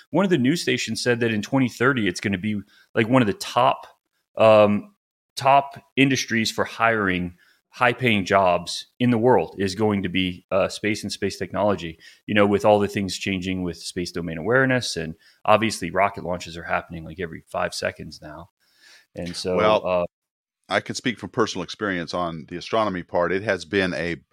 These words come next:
Speaker 2: a, an employees market, uh, since the nineteen, early ni-, early nineteen nineties. Uh, there's always jobs that go unfilled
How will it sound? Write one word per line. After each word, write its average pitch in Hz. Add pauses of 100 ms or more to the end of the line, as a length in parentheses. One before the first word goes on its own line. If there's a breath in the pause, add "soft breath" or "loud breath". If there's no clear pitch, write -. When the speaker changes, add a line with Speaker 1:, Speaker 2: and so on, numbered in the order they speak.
(320 loud breath)
Speaker 2:
a, 82
an 85
employees 113
market, 95
uh, 82
since -
the 92
nineteen, 85
early 101
ni-, 85 (300)
early 143
nineteen 101
nineties. 78 (320 loud breath)
Uh, 90 (140)
there's 107
always 120
jobs 85
that 85
go 92
unfilled 80